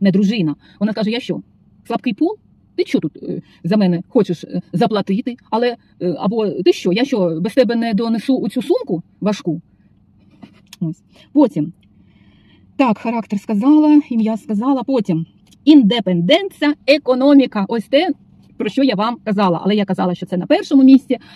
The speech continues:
а тут воно десь на шостому чи на п'ятому місці. Тобто ви повинні бути економічно незалежною, вільною від нього. Тобто ви повинні сама заробляти, у вас повинні бути свої гроші, що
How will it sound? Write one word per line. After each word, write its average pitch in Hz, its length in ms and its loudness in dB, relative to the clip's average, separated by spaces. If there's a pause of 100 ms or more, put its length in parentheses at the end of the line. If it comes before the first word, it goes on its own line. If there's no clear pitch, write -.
а 202 120 -2
тут 302 180 0
воно 226 220 -2
десь 220 200 0
на 202 100 -2
шостому 202 460 -2
чи - 120 -10
на 208 80 -4
п'ятому 196 300 -2
місці. 190 300 4
Тобто 233 180 -6
ви 277 180 2
повинні 254 320 2
бути 202 300 -2
економічно 214 840 0 (240)
незалежною, 254 840 4
вільною 262 560 4
від 190 180 2
нього. 190 460 0
Тобто 208 260 -6 (200)
ви 262 100 4
повинні 226 340 -2
сама 202 260 -4
заробляти, 190 440 -2
у 196 40 -4
вас 190 120 -4
повинні 185 300 2
бути 175 200 -4
свої 165 240 -6
гроші, 240 480 -2 (300)
що 233 260 -4